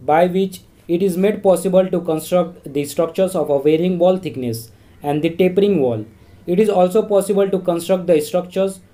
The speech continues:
whose formwork geometrical changes from angular to the circular. Conical formwork is made up of cantilever plates and overlapping plates,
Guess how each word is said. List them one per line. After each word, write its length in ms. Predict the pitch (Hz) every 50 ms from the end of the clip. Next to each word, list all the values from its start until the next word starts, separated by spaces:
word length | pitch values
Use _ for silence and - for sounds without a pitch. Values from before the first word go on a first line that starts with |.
| - _ - -
whose 200 | 180 214 214 214
formwork 480 | - - 190 185 180 190 196 196 185
geometrical 500 | 180 180 175 180 170 170 180 185 196 190
changes 440 | 190 - 185 170 170 170 185 190 185
from 260 | 185 - 160 147 147 -
angular 420 | 151 151 160 160 175 180 190 190 190 -
to 120 | - 147 147
the 100 | 170 175
circular. 480 | 180 190 180 175 165 143 120 110 107 - - - _ _ _ _ _ _ - - - - - - - - - _ _ _ _ _ _ _ _ _ _ _ _ _ -
Conical 380 | 180 185 202 208 214 233 240
formwork 460 | 233 233 208 202 196 208 214 214 196 214
is 160 | 202 185 175
made 180 | 185 185 185
up 140 | 190 185 190
of 240 | 196 196 190 - -
cantilever 520 | 165 156 156 156 180 190 190 196 196 202
plates 520 | 196 196 196 190 190 196 190 185 - - - _ _ -
and 180 | 165 165 185 196
overlapping 680 | - - 190 185 202 214 208 202 - 220 214 202 202 -
plates, 420 | 143 135 127 120 - - -